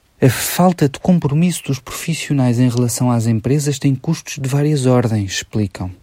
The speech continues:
A Gallup estima que a falta de compromisso dos profissionais se traduza num prejuízo económico de quatrocentos e cinquenta,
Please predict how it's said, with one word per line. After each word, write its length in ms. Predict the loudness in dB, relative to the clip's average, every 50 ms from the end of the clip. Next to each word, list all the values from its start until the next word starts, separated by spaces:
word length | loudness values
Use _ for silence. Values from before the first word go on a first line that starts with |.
| -18 -18 -16 -16 -16 -16 -10 -4
A 100 | -2 0
Gallup 540 | 0 2 2 2 2 2 2 0 0 -2 -4
estima 420 | -4 -4 -4 -4 -2 0 2 0
que 220 | 0 0 0 -2 0
a 40 | 0
falta 360 | 0 0 0 0 2 0 -2
de 80 | 0
compromisso 560 | 0 0 0 0 0 0 2 2 0 0 -2 -4
dos 100 | -6 -6
profissionais 760 | -8 -12 -8 -4 -4 -4 -2 0 0 0 2 2 2 0 -2
se 80 | -4
traduza 440 | -6 -2 -2 0 0 0 0 2 2
num 160 | 2 2 2
prejuízo 540 | 0 -2 -4 -4 -2 0 0 2 2 2 0
económico 500 | 0 -2 0 0 0 2 2 0 -2 -4
de 80 | -10 -10
quatrocentos 540 | -6 -6 -6 -6 -4 -2 -2 -2 -2 -2 -4
e 60 | -4
cinquenta, 540 | -2 -2 -2 -2 0 0 0 0 0 -2